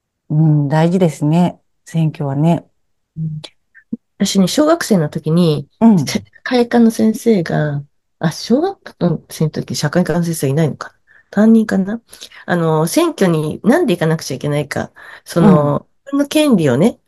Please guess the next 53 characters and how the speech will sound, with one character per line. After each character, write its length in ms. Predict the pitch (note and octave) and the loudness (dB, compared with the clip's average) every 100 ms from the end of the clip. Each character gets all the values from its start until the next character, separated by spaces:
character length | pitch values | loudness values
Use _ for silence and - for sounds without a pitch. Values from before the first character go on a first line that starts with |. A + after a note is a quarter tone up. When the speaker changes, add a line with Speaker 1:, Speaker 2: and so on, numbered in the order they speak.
| _ - | _ -2
Speaker 2:
放 160 | C#4 | -2
棄 120 | A#3+ | -4
す 180 | - D3 | -6 -2
る 100 | D3+ | 0
っ 40 | G3 | -2
て、 380 | _ - - | _ -14 -12
い 240 | - - - | -12 -16 -8
や、 160 | - - | -8 -4
参 200 | E3 D3+ | -2 -2
加 100 | D#3 | -4
し 120 | D3+ | -2
な 80 | D3+ | -4
い 40 | |
っ 40 | |
て 140 | D3+ - | -4 -10
こ 140 | A#2+ | -12
と 120 | - | -8
は、 120 | A#2+ D3 | -4 0
Speaker 1:
う 140 | G3+ | 0
ん。 120 | C#3+ A2+ - _ _ | 0 -8 -20 _ _
Speaker 2:
さ-、 200 | - - | -12 -10
っ 60 | - _ _ _ | -10 _ _ _
て 100 | G3 | -2
い 100 | F#3 | 2
う 60 | F#3 | 2
の 100 | D#3 | 0
も 120 | - | -2
あ 40 | |
る 80 | D3+ | -4
け 100 | C3+ | -4
ど、 200 | B2 C3 - - - | -8 -10 -12 -20 -14
そ 160 | - | -6
の、 120 | E3+ F3 | -4 0
み 160 | C4 | 0
ん 100 | D4+ | 2
な 120 | D#4 | 0
が 180 | B3 G#3 | 2 2
無 140 | F3 F#3 | 2 0
関 280 | C#4 C#4 | -2 -2
心 180 | - F3+ | -4 -6
っ 40 | E3 | -2
て 100 | D#3+ | -4
い 20 | |
う 40 | |
の 40 | C#3+ | -4
が 100 | - | -4
い 100 | E3 | -2
か 140 | B3+ | 2
に 100 | A#3+ | 2
危 120 | G3 - | 0 -4
険 360 | F3+ E3 E3 | -4 -2 -2
だ、 300 | - D3+ D#3 _ - | -2 -4 -4 _ -2
に、 200 | D#3 | 0